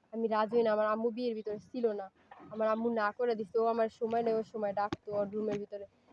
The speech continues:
এই জন্য আম্মু বলছে, "আপনি সময় নেই, ওর সময় আমার মেয়েরে ডাকেন কেন?"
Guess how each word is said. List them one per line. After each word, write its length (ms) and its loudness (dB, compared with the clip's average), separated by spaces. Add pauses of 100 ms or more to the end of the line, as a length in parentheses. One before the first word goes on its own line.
(160)
এই 80 -8
জন্য 180 2
আম্মু 200 4
বলছে, 260 0
"আপনি 240 -6
সময় 340 2
নেই, 120 2
ওর 100 0
সময় 200 0
আমার 160 0
মেয়েরে 240 0
ডাকেন 320 -4
কেন?" 180 -4